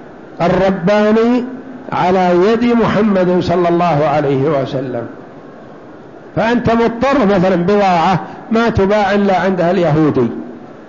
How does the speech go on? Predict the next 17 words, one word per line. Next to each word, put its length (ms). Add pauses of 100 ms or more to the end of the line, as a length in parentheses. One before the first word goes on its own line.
(320)
أو 160
عند 200
النصراني، 800 (1400)
ما 140
تقول: 400
"لا، 220
أنا 120
ما 180
أشتري 280
من 200
يهودي 540
ولا 300
أشتري 300
من 240
نصراني، 520 (200)
ما 240
أشتري". 400